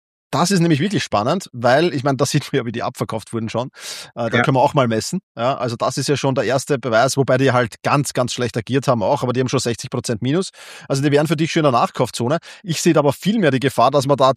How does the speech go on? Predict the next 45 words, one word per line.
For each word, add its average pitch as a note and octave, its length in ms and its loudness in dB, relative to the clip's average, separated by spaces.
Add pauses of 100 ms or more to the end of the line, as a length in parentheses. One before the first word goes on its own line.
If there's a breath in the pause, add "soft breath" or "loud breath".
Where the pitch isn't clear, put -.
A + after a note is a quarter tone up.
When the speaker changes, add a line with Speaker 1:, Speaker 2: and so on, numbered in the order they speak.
Speaker 1:
in, D3 200 -4
in D#3 160 -4
diese C#3+ 240 0
Zone E3 280 0
bei C#3 100 0
hundertzwanzig, C#3 640 -2
hundertdreißig C3+ 580 0
und B2 80 0
wenn B2+ 80 0
man C3+ 160 2
da B2+ 300 2
durchbricht, A#2+ 560 -2 (340 loud breath)
also A#2+ 140 -2
dann, D#3+ 320 2
dann D#3+ 240 2
wird's F3 160 -2
ganz A#3 240 -2
dunkel B2+ 260 -2
charttechnisch A#2+ 720 0
und C#3 200 -4
dann D3+ 380 2
bin D3+ 140 -4
ich D3 100 -2
schon C#3 140 -4
sehr C#3 160 -2
gespannt, C3+ 400 -2
wie B2+ 40 -2
sich B2 140 -2
das, - 320 -6
wie B2 80 -4
sich A#2 140 -4
das B2 160 -6
auswirken G#2 420 -6
wird. - 240 -12
Also G2+ 160 -8
da A2 300 -2
auf - 160 -8
Oracle, A2 220 -2
Speaker 2:
Ja, F#3 260 2
Speaker 1:
das, A2+ 140 -4
Speaker 2:
also A#2 120 2
Speaker 1:
das G#2 160 -6
wird G#2 120 -10
mega G2 180 -10
spannend. - 380 -18